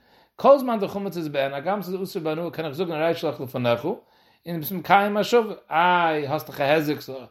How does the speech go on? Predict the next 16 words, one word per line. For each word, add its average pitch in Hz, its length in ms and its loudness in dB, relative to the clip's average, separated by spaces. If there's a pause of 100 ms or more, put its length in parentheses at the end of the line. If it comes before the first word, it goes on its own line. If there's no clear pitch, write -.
(380)
האסט 139 140 -4
דו 135 80 -6
געהאט, 151 260 4
הונדערט 156 240 -4
דאלער, 143 320 2
האנט 147 160 -2
האסט 135 200 -2
דו 120 60 -4
גאר 123 140 -2
נישט. 180 280 -10 (120)
שוין, 247 260 -10
אזוי 147 180 -6
היזק 151 220 -4
שיינע 131 280 -4
נישט. 107 260 -8 (1040)
אבער, 147 420 4